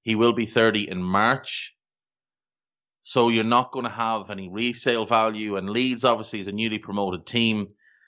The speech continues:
There's always a bigger risk for a newly promoted team that you could go straight back down, um, because you, you'll be carrying up a number of players that are championship caliber and maybe don't make that step to the Premier League.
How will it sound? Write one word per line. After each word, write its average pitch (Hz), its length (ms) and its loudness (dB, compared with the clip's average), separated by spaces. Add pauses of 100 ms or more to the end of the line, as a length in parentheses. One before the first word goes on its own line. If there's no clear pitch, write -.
(160)
There's 104 180 -2
always 110 600 4 (400)
a 98 80 -4
bigger 117 340 2
risk 98 360 -4
for - 100 -12
a 92 60 -6
newly 98 220 -4
promoted 98 360 -6
team 98 200 -2
that 95 120 -4
you 92 80 -10
could 101 220 0
go 90 140 0
straight 90 300 2
back 85 260 2
down, 98 420 4 (600)
um, 87 520 0
because 90 280 -4
you, 92 180 -4 (140)
you'll 92 140 -2
be 90 80 -6
carrying 95 480 0
up 92 200 -6 (360)
a 95 60 -2
number 95 320 2
of 82 100 -10
players 95 420 4
that 90 100 2
are 90 180 4
championship 92 640 -4
caliber 95 600 0 (440)
and 95 160 0
maybe 90 260 -2
don't 107 320 2
make 92 240 -4
that 90 180 -4
step - 360 -2
to - 80 -18
the - 80 -8
Premier 85 360 -2
League. 80 280 -4